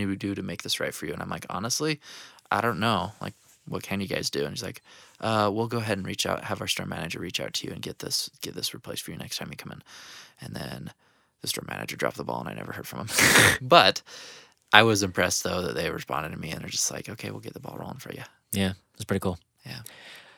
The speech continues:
Speaker 2: So I guess I should add an, uh, an, uh, addendum. Addendum? Is that, like, an addition?
Speaker 1: It's
Speaker 2: I don't
Speaker 1: not a
Speaker 2: know.
Speaker 1: referendum.
Speaker 2: I'm using all these big words. Let me look this up. Hold on.
Speaker 1: Type, type, type, type, type, type, type.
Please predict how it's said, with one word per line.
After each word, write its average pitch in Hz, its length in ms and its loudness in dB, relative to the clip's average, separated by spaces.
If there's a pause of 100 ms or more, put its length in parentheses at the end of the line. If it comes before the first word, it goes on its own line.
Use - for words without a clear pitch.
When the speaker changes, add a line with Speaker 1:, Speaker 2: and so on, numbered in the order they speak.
Speaker 2:
So 123 460 8 (120)
I 123 100 8
guess 131 200 8
I 120 60 6
should 107 180 2
add 101 240 4
an, 92 120 0
uh, 87 240 0 (300)
an, 92 220 -4
uh, 87 320 -4
addendum. 87 540 -4 (560)
Addendum? 104 320 4 (600)
Is - 40 -20
that, - 80 -2
like, 104 160 2
an 95 60 2
addition? 95 340 2 (1200)
Speaker 1:
It's - 120 0
Speaker 2:
I - 20 2
don't 113 60 8
Speaker 1:
not 107 80 6
a - 20 4
Speaker 2:
know. 110 60 8
Speaker 1:
referendum. 110 440 6
Speaker 2:
I'm 151 60 6
using 139 260 10
all 113 120 10
these 98 160 6
big 90 260 2
words. 92 380 2
Let 139 100 2
me 113 60 6
look 90 140 -2
this - 180 -4
up. 85 100 -2
Hold 120 140 10
on. 101 100 6 (720)
Speaker 1:
Type, - 160 -10
type, - 280 -4
type, - 160 -8
type, - 140 -10
type, - 180 -12
type, - 220 -10 (100)
type. - 1040 -12